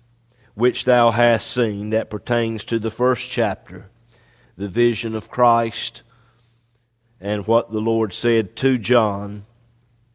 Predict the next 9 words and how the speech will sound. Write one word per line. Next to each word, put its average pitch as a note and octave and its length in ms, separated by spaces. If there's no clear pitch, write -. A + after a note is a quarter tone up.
"The C3 140
things D#3 600
which D3 400
are," G#2+ 460
that A#2 260
is A#2 340
the A2+ 200
second G#2+ 680
part, A2+ 600